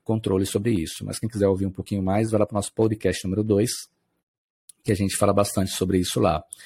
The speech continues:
E aí, Leandro, tem um ponto que eu acho legal a gente falar também, porque você falou um pouco sobre empresas agora há pouco, né?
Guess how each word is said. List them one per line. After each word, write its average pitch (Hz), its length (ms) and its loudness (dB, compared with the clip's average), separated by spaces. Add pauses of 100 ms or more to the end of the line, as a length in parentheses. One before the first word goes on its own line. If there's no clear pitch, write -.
(1120)
E 175 140 2
aí, 123 220 6
Leandro, 113 400 4
tem 135 120 0
um 156 80 0
ponto 123 300 0
que - 80 -2
eu 117 40 6
acho 110 140 0
legal 104 200 4
a - 20 4
gente 117 140 -2
falar 107 180 2
também, 107 360 0
porque 110 760 2
você - 160 -4
falou 110 180 -2
um 107 60 -2
pouco 110 160 -2
sobre 117 200 -2
empresas 98 420 -2
agora 98 160 2
há 101 40 0
pouco, 87 360 -4
né? 95 200 -2